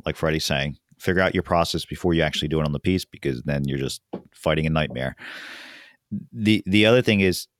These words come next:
Freddie brought up a very good point, is if you put the glaze on and you don't like how it's coming out in the end,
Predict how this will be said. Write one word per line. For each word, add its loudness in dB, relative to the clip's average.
Freddie 2
brought 2
up -4
a -2
very 2
good 0
point, -2
is -2
if -2
you -4
put 0
the -2
glaze 6
on 4
and -2
you 2
don't 2
like 4
how 0
it's -4
coming 0
out 2
in -2
the 0
end, 0